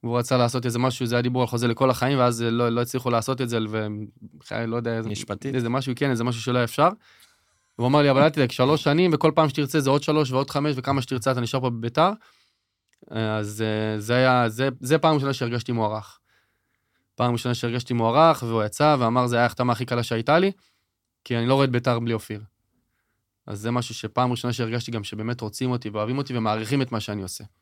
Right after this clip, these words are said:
Speaker 2: יפה, אז זה חידש לי, כי הייתי בטוח שזה בין,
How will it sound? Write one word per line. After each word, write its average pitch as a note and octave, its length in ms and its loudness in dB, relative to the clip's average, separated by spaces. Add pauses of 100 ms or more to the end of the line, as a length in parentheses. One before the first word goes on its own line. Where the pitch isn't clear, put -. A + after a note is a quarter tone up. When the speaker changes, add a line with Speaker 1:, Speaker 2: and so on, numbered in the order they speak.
(500)
Speaker 2:
יפה, G2 260 0
אז G#2+ 80 4
זה A2+ 80 2
חידש B2 380 -2
לי, G#2 60 -6
כי G2+ 100 -6
הייתי G2+ 160 -2
בטוח G2+ 360 -4
שזה G2 420 -6
בין, F#2+ 280 -8